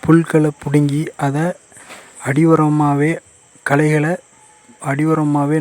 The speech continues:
நம்ம கொடுத்தோம். நம்ம தென்னை மரத்துக்கு ஊடு பயிரா தான் இந்த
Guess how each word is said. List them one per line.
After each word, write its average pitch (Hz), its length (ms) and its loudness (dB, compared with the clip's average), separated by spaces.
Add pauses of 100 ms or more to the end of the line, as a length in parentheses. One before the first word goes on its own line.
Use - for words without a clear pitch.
நம்ம 143 200 -2 (340)
கொடுத்தோம். 139 440 -2 (1080)
நம்ம 147 260 -8 (220)
தென்னை 151 340 -4
மரத்துக்கு 156 500 -6 (200)
ஊடு 151 200 0
பயிரா 147 260 -4 (120)
தான் 156 200 -6
இந்த 139 140 -6